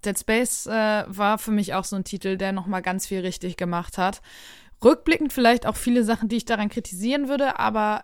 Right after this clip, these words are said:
ähm, was ich bei Dead Space super geil fand, war, dass sie halt immer mit deinem, ja, irgendwie so mit deinem, mit deinen Gedanken gespielt haben, weil, äh,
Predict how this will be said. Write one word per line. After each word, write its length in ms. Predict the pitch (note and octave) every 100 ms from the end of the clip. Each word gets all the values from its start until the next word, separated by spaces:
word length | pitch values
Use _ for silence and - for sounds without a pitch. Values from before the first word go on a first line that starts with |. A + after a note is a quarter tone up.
| -
ähm, 480 | G#3+ G#3+ A3 A3 G#3+
was 360 | G3 G#3+ G#3+
ich 120 | - -
bei 120 | A3
Dead 200 | A3+ A3
Space 500 | - G#3+ A3+ - -
super 600 | G#3 F3+ F3+ A3+ A#3+ C4+
geil 240 | G#3+ G#3+ A3+
fand, 480 | - F#3+ G3+ G#3+ G3+
war, 180 | F#3+
dass 180 | G3 G3+
sie 140 | A3+ G3+
halt 200 | G3+ -
immer 340 | G#3 G#3+ G#3+
mit 180 | G#3 G#3
deinem, 360 | G3 G3+ G3+ - - - - - - -
ja, 440 | E3+ G#3+ A#3 B3
irgendwie 320 | B3+ A#3+ B3
so 140 | G#3 A#3
mit 220 | A#3 A3+
deinem, 600 | A3 A3 A3 A3 A3 A3
mit 100 | A3+
deinen 140 | G#3+ A3+
Gedanken 380 | G3+ A3 A#3+ G#3
gespielt 540 | G#3 - F#3+ F#3+ F#3
haben, 380 | F#3 F#3 F#3+ F3+
weil, 420 | F#3 F#3+ F#3+ G3 - -
äh, 60 | -